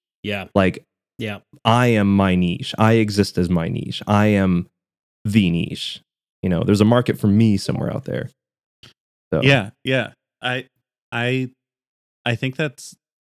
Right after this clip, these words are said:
Speaker 3: that's, like, kinda where we're at with a lot of, like, content creation. At this
Speaker 2: Mm-hmm.
Speaker 3: point, it's like you're a lot of, uh, across, like, YouTube, TikTok, Instagram, like, people that I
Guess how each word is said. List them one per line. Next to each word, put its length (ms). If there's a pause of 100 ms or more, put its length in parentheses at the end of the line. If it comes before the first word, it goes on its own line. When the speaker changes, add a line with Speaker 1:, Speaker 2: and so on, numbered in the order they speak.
(320)
Speaker 3:
that's, 200
like, 140
kinda 220
where 120
we're 180
at 260
with 280 (240)
a 100
lot 240
of, 140
like, 220
content 400
creation. 600
At 140
this 160
Speaker 2:
Mm-hmm. 60
Speaker 3:
point, 160
it's 120
like 260
you're 440 (720)
a 120
lot 600
of, 220 (320)
uh, 340
across, 360
like, 200 (500)
YouTube, 400
TikTok, 520
Instagram, 560
like, 180 (500)
people 220
that 140
I 240